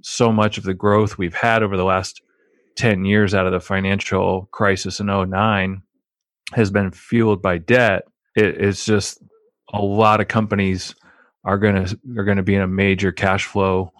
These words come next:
crunch. And I think the headline was this morning, like, the top five major banks are already saying that mortgage payments can be delayed a month. And most, I don't say most, but in a lot of other countries like Italy, China, I think they did a two to three month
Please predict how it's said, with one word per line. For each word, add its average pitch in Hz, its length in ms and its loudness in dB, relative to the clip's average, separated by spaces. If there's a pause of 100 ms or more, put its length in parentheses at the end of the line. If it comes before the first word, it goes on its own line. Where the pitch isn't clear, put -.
crunch. - 560 -2 (640)
And 101 60 -2
I 95 40 0
think 131 240 -2
the 101 100 4
headline 104 420 2
was 95 200 0
this 90 240 -6
morning, 104 300 2
like, 90 180 -6
the 90 60 -8
top - 380 -2
five 92 260 0
major 92 320 -4
banks 95 400 -4
are 85 60 -2
already 92 240 0
saying 104 420 -2
that 98 200 -6 (280)
mortgage 104 380 0
payments 101 320 -2
can 101 160 -4
be 95 80 0
delayed 95 400 0
a - 20 -6
month. 95 400 -4 (580)
And 104 160 0
most, 117 540 0 (320)
I 104 60 -4
don't 92 100 -4
say 90 120 -12
most, 95 380 -4
but 110 120 0
in 107 40 2
a 104 60 2
lot 110 180 4
of 101 60 0
other 92 180 0
countries 95 400 -4
like 90 200 -4
Italy, 101 480 0 (380)
China, 101 500 0 (460)
I 104 40 -4
think 101 200 0
they 101 140 4
did 92 180 0
a 85 80 2
two - 260 -2
to 90 100 -4
three 110 360 0
month 92 320 -4